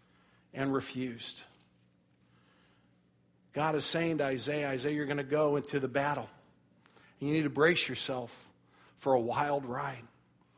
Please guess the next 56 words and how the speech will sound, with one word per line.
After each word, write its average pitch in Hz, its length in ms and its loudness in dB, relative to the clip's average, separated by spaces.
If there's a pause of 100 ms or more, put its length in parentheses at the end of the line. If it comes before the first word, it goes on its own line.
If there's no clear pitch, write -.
(340)
I 147 60 0
think 180 160 8
many 190 240 10
of 175 80 10
us 165 180 8
would 160 140 4
like 185 260 10
to 185 80 8
live 185 200 10
with 185 80 8
that 170 180 10
reckless 185 380 8
abandon, 180 360 6
but 180 160 10
we 175 120 8
also 208 280 8
wanna 180 180 8
know 175 160 12
that 170 100 10
it's 151 100 0
gonna 170 160 4
be 165 140 6
okay. 170 340 4 (240)
We 165 100 10
also 214 280 10
wanna 180 180 10
know 170 160 12
that 165 120 10
it's 147 120 0
gonna 170 160 4
be 147 140 2
safe. 160 480 0 (280)
Uh, 147 200 8
we 156 100 8
were 156 120 6
down 160 260 10
in, 156 140 2
in, 147 320 4
in, 147 240 2
uh, 127 160 2
Joplin 143 600 4
just 147 220 2
the 147 60 0
last 151 260 2
couple 151 180 2
of 131 60 0
days, 151 260 6
and, 139 140 0 (360)
uh, 143 160 6
we 147 120 4
went 151 200 6
back 156 220 8
and 135 140 0
forth, 165 340 6
you 147 80 4
know, 143 120 6